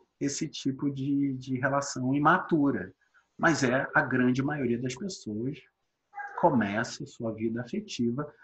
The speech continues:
ainda nesses lugares. E, e é preciso um certo trabalho para você transitar para uma relação emocional madura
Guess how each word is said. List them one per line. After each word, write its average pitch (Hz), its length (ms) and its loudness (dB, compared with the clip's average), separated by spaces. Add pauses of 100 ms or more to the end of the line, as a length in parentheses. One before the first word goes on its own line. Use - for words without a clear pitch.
(140)
ainda 147 400 0
nesses 107 380 -4
lugares. 90 400 -10 (340)
E, 135 140 -2 (360)
e 123 140 2
é 123 40 0
preciso 147 460 -2
um 147 40 -2
certo 151 340 -2
trabalho 160 720 2
para 135 120 -8
você 110 280 -6
transitar 113 640 0
para - 80 -6
uma 113 160 2
relação 104 580 -6
emocional 98 540 -4
madura 135 800 2